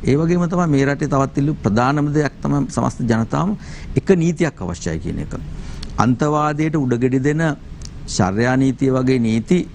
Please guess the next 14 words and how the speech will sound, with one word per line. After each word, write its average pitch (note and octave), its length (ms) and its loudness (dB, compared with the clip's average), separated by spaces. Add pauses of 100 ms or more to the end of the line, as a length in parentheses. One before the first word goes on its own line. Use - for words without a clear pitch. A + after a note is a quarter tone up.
(200)
මෙතෙක්කල් C3 580 0 (540)
ඒක A2 180 2 (120)
ස්වභා-, G#2+ 400 -4
පාවිච්චි G#2+ 420 0
වුණත් C3 360 0
දැන් G#2 180 -2
අපි G2+ 140 -4
ගත්තොත් G#2+ 320 -2
ඉන්දියාවෙත් A#2 560 0
කාශ්මීර G#2 500 0
වල A#2+ 140 2
නීති A2 240 0
වෙනස් A#2+ 260 0
වුණා. G3 240 2